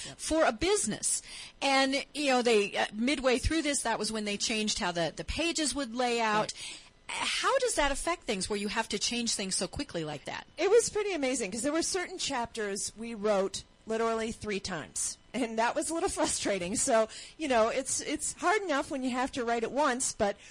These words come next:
Speaker 1: really just to scrap it and write it again and then scrap it again, write it again. So, um, it made it really interesting. But actually, what I am very excited about is it's still very current. Facebook hasn't made a lot of new changes to the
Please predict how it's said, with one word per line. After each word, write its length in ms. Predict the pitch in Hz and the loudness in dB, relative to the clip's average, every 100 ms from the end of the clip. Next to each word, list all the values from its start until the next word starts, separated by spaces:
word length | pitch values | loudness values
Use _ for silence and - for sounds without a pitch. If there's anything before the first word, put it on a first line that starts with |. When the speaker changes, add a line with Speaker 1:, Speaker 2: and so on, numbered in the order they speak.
| - | -14
Speaker 1:
really 240 | 254 262 254 | -2 0 0
just 220 | 240 - | -2 -4
to 80 | 220 | -2
scrap 440 | - 240 240 240 | -2 0 0 0
it 100 | 254 | -2
and 80 | 226 | -2
write 160 | 220 226 | -2 -2
it 80 | |
again 280 | 202 214 226 | -2 -2 -2
and 80 | 226 | -6
then 140 | 214 | -6
scrap 320 | 226 - 226 220 | -6 -4 -4 -4
it 60 | |
again, 280 | 214 214 208 - 220 | -6 -6 -8 -10 -4
write 180 | 202 | -2
it 80 | 214 | -2
again. 300 | 214 349 202 | -2 -2 -2
So, 260 | - 247 233 - - - 247 | -2 -2 -4 -10 -18 -4 0
um, 260 | 262 262 - | 2 0 -4
it 140 | 269 | -2
made 240 | 294 330 | 0 2
it 120 | 392 302 | 0 0
really 240 | 294 254 | -2 -2
interesting. 420 | 240 269 - 226 | -4 -4 -4 -4
But 120 | 233 - | -4 -4
actually, 540 | 339 381 359 359 - 233 - 226 | -4 -4 -2 -4 -4 -12 -10 -2
what 160 | 269 | 0
I 180 | 285 359 | 0 0
am 240 | 381 277 | -4 -6
very 340 | 202 240 277 254 | -2 0 2 0
excited 460 | 202 - 202 185 | -2 -4 -2 -2
about 300 | 185 165 160 - | -2 -2 -2 -2
is 160 | 220 | -2
it's 240 | 254 269 - | -2 -4 -4
still 520 | - - 320 277 196 - - - | -4 0 4 4 2 -2 -18 -10
very 360 | 202 233 226 | 0 2 2
current. 480 | 233 - 208 170 - | -2 -6 -6 -6 -6
Facebook 420 | 226 233 - 247 | -8 -6 -6 -8
hasn't 300 | 233 233 240 | -6 -6 -4
made 160 | 220 196 | -4 -4
a 60 | 175 | -4
lot 340 | 180 180 185 | -2 -2 -2
of 120 | 196 | -2
new 160 | 196 196 | -4 -4
changes 440 | - 196 196 196 | -6 -4 -4 -4
to 160 | - | -6
the 100 | 185 | -8